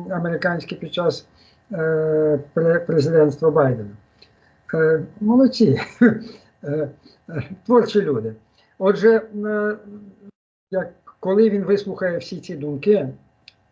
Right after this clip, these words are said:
Урсула фон дер Ляєн теж своє додасть, тоді він, е,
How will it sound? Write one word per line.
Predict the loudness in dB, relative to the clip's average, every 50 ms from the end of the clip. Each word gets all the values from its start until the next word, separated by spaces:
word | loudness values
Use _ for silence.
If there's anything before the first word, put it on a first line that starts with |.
| _ _ _
Урсула | -12 -10 -6 -4 -2 -2 -2
фон | -2 -2 -4 -2
дер | 2 2 4
Ляєн | 4 4 2 0 0 -2 -2
теж | 0 0 0 0
своє | -2 0 0 0 2
додасть, | 0 0 0 0 -2 -2 -6 _ _ _ _ _ _ _ _ _ _ _ _ _ _ _
тоді | -4 -4 2 4 6 6 6
він, | 4 2 -2 -2 -4 -6 -12 _ _ _ _ _ _ _ _ _
е, | -2 0 0 -2